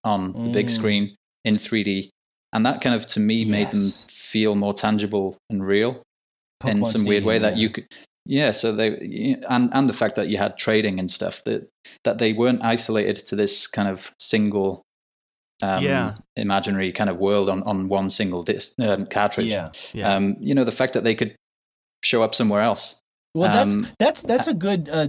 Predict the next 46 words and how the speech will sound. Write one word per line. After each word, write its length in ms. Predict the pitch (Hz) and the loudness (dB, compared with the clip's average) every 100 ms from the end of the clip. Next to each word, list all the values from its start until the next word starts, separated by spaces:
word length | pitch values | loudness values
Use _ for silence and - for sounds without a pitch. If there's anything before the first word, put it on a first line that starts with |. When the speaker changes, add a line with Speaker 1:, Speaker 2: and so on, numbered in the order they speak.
| 139 | -4
Speaker 2:
point 260 | - 233 302 | -4 -2 0
there, 100 | 156 | 0
because 220 | 143 156 147 | 0 -2 -2
if 60 | |
you 60 | 151 | -4
think 200 | 156 320 | -4 -2
about 240 | 180 143 | 0 2
it, 60 | 254 | 2
what 140 | - | -2
Pokemon 360 | - 220 214 151 | 0 0 2 2
is 100 | 127 | 0
doing 220 | 131 131 | 0 0
is 120 | 127 | 0
they 160 | 120 147 | 0 0
made 220 | 139 180 | 2 2
it 100 | 185 | 0
more 260 | 139 156 165 | 0 0 0
than 120 | 139 | 0
just 200 | 139 - | -2 -4
a 40 | 120 | -4
thing 180 | 143 | -2
in 80 | 131 | -2
a 40 | 120 | 0
game. 200 | 151 139 | 0 0
You 60 | |
could 120 | 123 110 | -2 -4
trade 220 | - 139 | -2 -2
it 80 | 120 | -4
with 140 | 113 | -6
your 80 | 110 | -6
friends. 440 | - 160 165 160 | -2 0 0 -2
Like 120 | 123 120 | -4 -6
you 60 | |
said, 220 | 107 135 113 | -4 -4 -4
you 40 | |
could 140 | 117 | -8
put 160 | - 147 | -6 -4
it 80 | 127 | -2
on 260 | 123 117 110 - - | 0 0 -2 -6 -20
Speaker 1:
Hmm. 60 | - - | -20 -10
Speaker 2:
the 180 | 123 117 | -4 -4
screen. 540 | - 151 156 160 151 - - | -2 -2 0 0 -4 -4 -4
Like, 180 | 139 - | -4 -2
I 80 | 147 | -2
can 180 | 156 143 | 0 -4
pass, 400 | - 175 185 | -4 -4 -4